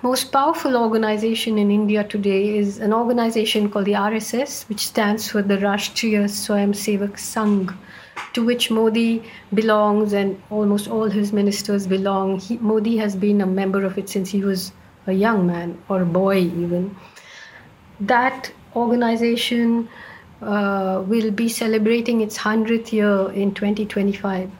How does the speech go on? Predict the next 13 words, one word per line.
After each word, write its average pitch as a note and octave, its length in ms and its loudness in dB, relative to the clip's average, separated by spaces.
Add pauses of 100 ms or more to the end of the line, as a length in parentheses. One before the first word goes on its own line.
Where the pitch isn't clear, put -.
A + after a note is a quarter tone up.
(320)
So G3+ 240 0
it G3 180 -4
was F#3+ 260 0
founded G3 460 0
in F#3+ 400 0
nineteen G3+ 360 0
twenty-five. G3+ 880 -2 (460)
Its G#3 180 -4
ideologues A#3+ 880 0 (720)
have A3 340 -2
openly A#3+ 520 0
admired, G#3+ 920 2 (800)
uh, F#3+ 720 -2